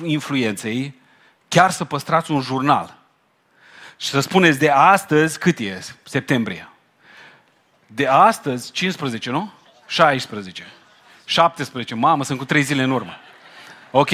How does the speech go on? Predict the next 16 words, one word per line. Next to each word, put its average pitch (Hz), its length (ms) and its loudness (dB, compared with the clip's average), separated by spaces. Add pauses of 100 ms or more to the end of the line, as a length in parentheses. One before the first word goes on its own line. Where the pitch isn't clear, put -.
(240)
ok. 139 180 -2
În-, 135 380 2
până 196 180 4
la 208 60 6
sfârșitul 196 300 -6
predicii 170 580 0
revin 156 300 2
în 147 60 4
zilele 139 240 0
noastre. 110 320 -6 (480)
Uh, 120 260 4 (560)
de 135 160 4
astăzi, 214 600 4
șaptesprezece 190 580 0
septembrie, 151 440 0
Doamne, 143 420 2